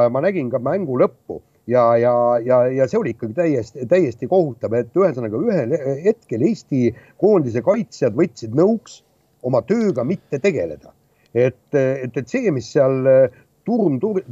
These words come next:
tuli, mis meie värava, värava all, äh, toimus, see oli, see oli ausalt öeldes kohutav. Jumal tänatud, et Hein oli väravas väga hea ja, ja me ei saanud, äh, üks viis seda mängu tappa või üks kuus. Ja,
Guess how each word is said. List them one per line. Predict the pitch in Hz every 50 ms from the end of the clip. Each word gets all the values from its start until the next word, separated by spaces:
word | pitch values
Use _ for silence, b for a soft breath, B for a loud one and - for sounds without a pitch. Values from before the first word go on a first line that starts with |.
| -
tuli, | 196 226 208 170 123
mis | 117 113 - 135
meie | 135 127 131 139
värava, | 175 175 160 131 123 127 123 127 127 123 120 117
värava | 139 180 170 151 117 123 147 156
all, | 160 151 131 117 117 123
äh, | 127 - _ _ _ _ _ _ _ _ _ _ _ - 123 123 123 127 127 123 123 -
toimus, | 185 202 190 160 131 110 - -
see | - 160
oli, | 147 151 123 120 107
see | 151
oli | 160 147 139 131 131
ausalt | 143 180 180 143 123 - 127
öeldes | 120 107 101 -
kohutav. | - 170 160 147 120 - _ - 151 104
Jumal | 135 175 160 123 117
tänatud, | 170 175 147 120 - - 113 95 107
et | 98 - -
Hein | 160 175 175 147 120 110 110
oli | 110 113 110 107 110 117 113 117 120 117 117 113
väravas | 151 160 143 127 117 113 101
väga | 123 139 131 127 139
hea | 165 147 117 95 92 95
ja, | 95 98 101 101 104
ja | 107 113 113 113 113 110 107
me | 123 123 120
ei | 113
saanud, | 131 131 131 127 120 113 120 -
äh, | 127 117 117 120 127
üks | 151 - - - 160
viis | 180 160 110 - - -
seda | - 113 113
mängu | 123 131 131 117 113 117
tappa | 123 117 - - 107 101
või | 110 120 120
üks | 120 - -
kuus. | 180 139 113 - _ b b b b b b b b b b b b b b
Ja, | 123 127 127 123 123 123 120